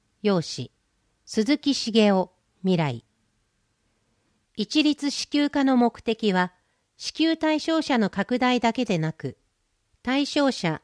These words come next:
行政双方に対する利便性向上及び事務負担軽減の観点から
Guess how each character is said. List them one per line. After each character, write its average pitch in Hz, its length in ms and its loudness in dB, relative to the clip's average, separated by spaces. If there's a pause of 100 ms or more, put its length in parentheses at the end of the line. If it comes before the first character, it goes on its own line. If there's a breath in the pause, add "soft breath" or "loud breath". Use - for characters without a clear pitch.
(260)
行 294 180 -2
政 175 480 -2
双 311 300 0
方 254 240 0
に 196 160 0
対 202 240 -2
す 202 180 -2
る 147 200 -4 (400)
利 196 120 0
便 277 220 0
性 277 240 0
向 247 300 0
上 196 380 -2 (220)
及 233 260 0
び 156 220 -6 (420)
事 - 100 -4
務 285 180 2
負 - 140 -18
担 226 220 2
軽 240 260 2
減 240 220 4
の 185 100 2
観 208 240 0
点 170 220 -2
か 135 160 -4
ら 131 180 -6